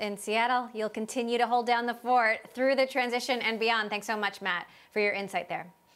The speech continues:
Meantime, I B M President Jim Whitehurst will be stepping down after a three-year tenure at Big Blue, sending shares tumbling. The move comes unexpectedly, but signals one of the first major reshuffles under C E O Arvind Krishna,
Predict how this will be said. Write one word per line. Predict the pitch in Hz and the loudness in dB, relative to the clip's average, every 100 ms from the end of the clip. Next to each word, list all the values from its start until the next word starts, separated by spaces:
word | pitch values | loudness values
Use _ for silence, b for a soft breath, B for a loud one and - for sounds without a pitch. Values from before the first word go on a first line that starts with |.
| B B B B | B B B B
Meantime, | 330 339 320 262 | 2 4 2 2
I | 269 | 2
B | 311 | 2
M | 302 | 2
President | 294 294 302 247 | 2 4 2 2
Jim | 269 | 4
Whitehurst | 247 269 285 262 214 | 4 2 4 4 4
will | 220 | 0
be | 220 | -2
stepping | - 262 262 277 | 0 0 0 0
down | 247 247 262 | 2 2 2
after | 254 240 240 | 0 0 -2
a | 220 | -2
three-year | 220 233 294 302 302 | -2 0 2 2 2
tenure | 262 240 233 233 | 0 0 2 2
at | 214 175 | 2 0
Big | 220 185 | -2 0
Blue, | 202 208 180 - | 0 0 0 -4
sending | - 214 220 233 | -4 -2 0 -2
shares | 233 226 226 - | 2 2 2 -4
tumbling. | - 262 269 254 226 - B B B | -4 0 2 2 0 -2 B B B
The | 262 | 2
move | 269 359 | 4 4
comes | 392 453 415 | 4 4 4
unexpectedly, | 285 302 294 - 254 - 214 196 208 | 2 0 -2 0 0 -2 -4 -2 0
but | 240 240 | 0 -2
signals | - 233 220 233 220 | -2 0 0 0 0
one | 220 | 0
of | 214 | 0
the | |
first | - 262 269 196 | 2 2 2 -2
major | 208 233 247 302 | 0 0 2 0
reshuffles | 285 294 269 247 254 269 | 2 2 2 0 2 0
under | 247 226 233 | 0 0 -2
C | 226 - 208 | -4 -2 -2
E | |
O | 190 | 2
Arvind | 190 180 180 | 0 -2 -4
Krishna, | 285 262 285 294 | -4 -2 0 0